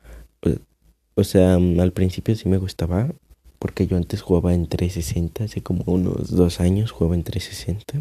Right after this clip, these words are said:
y hasta eso no me iba mal, iba muy bien, jugaba algunos demos y otras cosas con discos. Me cambié al Xbox One S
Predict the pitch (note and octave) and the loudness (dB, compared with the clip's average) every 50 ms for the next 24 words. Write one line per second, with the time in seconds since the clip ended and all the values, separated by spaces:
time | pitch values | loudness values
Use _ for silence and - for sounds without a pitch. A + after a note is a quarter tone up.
0 | E3 - _ _ - - - - - - - - - - - _ - E2+ F2 - | -8 -10 _ _ -20 -18 -16 -16 -16 -16 -18 -18 -20 -20 -20 _ -6 -4 -4 -2
1 | - - F#2 F#2 - G#2+ G2+ F#2+ F#2+ F#2 F2 E2+ E2+ E2+ F2 F2+ F#2 F#2 - - | 2 2 2 4 4 6 6 8 8 8 6 6 4 4 2 2 2 -2 -6 -14
2 | - - - - F#2 F2+ F2 F2 F2 F2+ F2 F2+ F2+ F#2 F#2+ G#2 A#2+ C#3+ D3 - | -20 -14 -12 -8 -2 0 2 2 4 4 2 2 2 2 2 2 0 -2 -6 -10
3 | _ - - - - E2 D#2+ E2+ F2 E2+ E2 E2 E2 E2+ E2+ E2+ E2 - - E2+ | _ -20 -20 -8 -4 0 0 2 2 2 2 0 0 0 0 -2 -2 -2 0 0
4 | F2+ G#2 A#2 A#2+ A#2+ - - - - - - - - - - - - - - - | 2 2 2 0 0 -2 -2 -2 -2 -2 -4 -4 -6 -6 -6 -8 -8 -10 -10 -12
5 | - G#2+ G#2 G#2+ A2 - - - - E2+ E2 D#2 D#2+ F2 - - - A#2 B2 - | -10 -8 -6 -8 -8 -8 -6 -2 0 0 0 0 -2 -4 -6 -4 -4 -4 -4 -4
6 | - _ - - _ _ _ - - - - - - - - _ - G2 F#2 F2 | -8 _ -20 -20 _ _ _ -20 -20 -20 -18 -18 -18 -20 -20 _ 0 2 2 2
7 | - - F#2 F#2 F#2 F#2+ G2 G2 F#2+ F#2+ F#2 - - - - F#2 F2 - - - | 2 2 4 4 6 4 4 4 4 2 0 -2 -6 -6 -4 -4 -4 -4 -4 0
8 | - F2 E2+ F2+ F#2+ - - _ _ _ _ _ _ - G#2 G2 F2+ - - F2 | 2 2 4 2 0 -2 -6 _ _ _ _ _ _ 6 6 6 4 2 -2 -4
9 | E2 - - | -6 -6 -10